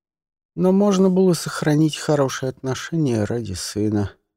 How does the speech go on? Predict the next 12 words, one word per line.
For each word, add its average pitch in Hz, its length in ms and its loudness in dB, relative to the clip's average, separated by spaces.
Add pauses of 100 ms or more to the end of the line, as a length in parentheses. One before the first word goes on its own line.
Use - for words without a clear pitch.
(640)
Зайделю 135 600 2
удалось 139 480 -2
подобное, 82 640 -6
когда 101 280 -2
его 104 200 4
вторая 104 460 -2
жена 110 300 -2
уехала 117 540 -4
с 107 80 -8
дочерью 110 640 -4
в - 120 -18
Германию. 90 760 -8